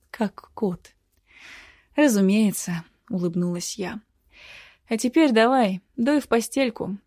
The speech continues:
потому что тебе рано вставать». «А ты?» «А я еще посижу,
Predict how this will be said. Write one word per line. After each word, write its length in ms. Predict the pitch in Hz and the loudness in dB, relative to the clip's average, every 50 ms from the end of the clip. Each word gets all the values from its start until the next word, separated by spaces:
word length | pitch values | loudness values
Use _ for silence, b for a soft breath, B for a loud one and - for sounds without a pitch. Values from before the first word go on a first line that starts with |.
| _ - | _ -10
потому 300 | - 180 170 175 175 175 | -8 -4 -4 -4 -4 -4
что 200 | 160 - - 190 | -6 -10 -12 -10
тебе 360 | - - 175 170 196 220 254 | -8 -6 -2 0 0 2 2
рано 260 | 220 180 180 196 202 | 2 0 0 0 -2
вставать». 600 | 196 - - - 175 - - - 175 - - - _ _ _ _ _ _ _ _ _ _ _ _ _ _ _ _ _ | -2 -6 -10 -12 -12 -10 -10 -12 -12 -14 -16 -20 _ _ _ _ _ _ _ _ _ _ _ _ _ _ _ _ _
«А 180 | - 180 175 170 | -4 -4 -4 -4
ты?» 420 | - - 180 180 202 233 233 - _ _ _ _ _ _ _ b b b b b b b b b b b b | -4 -2 0 2 2 2 0 -4 _ _ _ _ _ _ _ b b b b b b b b b b b b
«А 100 | - 254 | 0 2
я 180 | 277 294 311 294 | 4 6 6 4
еще 240 | 233 208 - 233 220 | 4 4 2 -2 -4
посижу, 540 | - 185 - - 190 180 180 180 175 175 | -4 -6 -4 -4 -4 -2 -2 -4 -6 -6